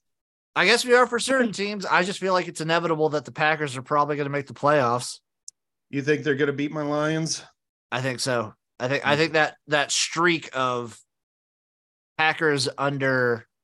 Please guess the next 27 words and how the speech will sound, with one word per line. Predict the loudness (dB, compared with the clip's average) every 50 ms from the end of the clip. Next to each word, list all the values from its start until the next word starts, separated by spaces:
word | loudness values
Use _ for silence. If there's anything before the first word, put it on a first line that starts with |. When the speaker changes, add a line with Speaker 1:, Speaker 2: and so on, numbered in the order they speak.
| _ _ -4
Speaker 1:
uh, | -2 -2 -2 -2 -2 -4 -4 -4 -4 -4 -4 -6 -8 -10 -14 -20 _ _ _ _ _ _ _ _ _ _ _ _ _ _ _ _ _
Frenchie, | 0 0 2 0 -2 -4 -4 -6 -8 -10 _ _ _ _ _ _ _ _ _ _ _ _ _ _ _ _ _ _ _ _ _
they | -4 2
haven't | 4 4 4 4 2 2
Speaker 2:
<laughs> |
Speaker 1:
lost | 2 2 2 2 -2 -6
in | -6
December. | -4 -2 -2 -2 0 2 4
Speaker 2:
Le | 6 6 6
Fleur. | 6 2 2 4 4 6 8 8 6 6 6 4 4 2 2 0 -2 -4 -8 _
Speaker 1:
They | -4 -2
have | 0 0 2 2
not | 4 2 4 4
lost | 4 4 4 2 0 -6
in | -10
December. | -8 -8 -8 -8 -8 -10 -12 -16 -20 -20 _ _ _ _ _ _ _ _ _ _ _ _ _ _ _ _ _ _ -18
Speaker 2:
Really? | -16 -14 -14 -14 -16
I | -18
Speaker 1:
It's | _ -6 0 6
Speaker 2:
didn't | 8
Speaker 1:
not | 8 8 8
Speaker 2:
know. | 6
Speaker 1:
December | 4 4 6 6 8 8 6
anymore, | 6 6 4 4 4 4 4
though, | 4 0 -6 -8
so. | -10 -8 -6 -6 -4 -4 -6 -8 -10 _ _ _ _ _
Speaker 2:
Yeah. | -4 -2 0 0 -2 -2